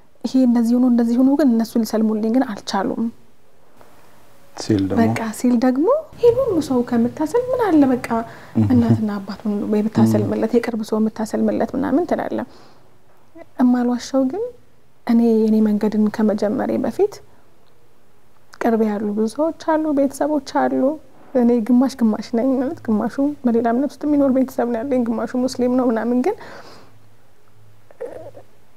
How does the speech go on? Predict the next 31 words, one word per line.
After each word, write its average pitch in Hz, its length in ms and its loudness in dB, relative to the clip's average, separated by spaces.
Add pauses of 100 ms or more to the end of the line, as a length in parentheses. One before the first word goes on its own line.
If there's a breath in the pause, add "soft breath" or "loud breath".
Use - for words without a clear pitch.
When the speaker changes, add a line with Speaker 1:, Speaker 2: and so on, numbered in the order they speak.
(540)
Speaker 1:
ያ-፣ 240 280 2
ያየሁት 254 440 4 (120)
ያደግኩበት 247 600 0
ነገር 254 240 0
ምናምን 277 260 2
ስለሆነ 320 440 0 (280)
ያን 311 260 -2
ያህል 320 220 2
ቦታ 262 200 2
የምሰጠው 254 320 0
ነገር 339 200 2
አልነበረም። 233 540 -4 (400)
ያረ 240 260 -2
ስታድግበት 226 640 -2
Speaker 2:
አዎ። - 100 -4
Speaker 1:
ምናምን 240 300 2 (400 loud breath)
እንዳልኩም 262 300 6
Speaker 2:
ኖርማል 269 220 4
Speaker 1:
ደግሞ 269 200 6
Speaker 2:
የሆነ 294 160 4
Speaker 1:
ኖርማል 349 340 2
ነው 220 100 -2
የሚሆነው 131 340 2
ስታድግበት። - 580 -4
Speaker 2:
እም። 113 160 0 (220)
Speaker 1:
ግን 285 180 4
የኔ 247 240 4
መንገድን 247 400 4
ከጀመርኩኝ 269 640 4
በኋላ 320 340 2
ግን 508 200 0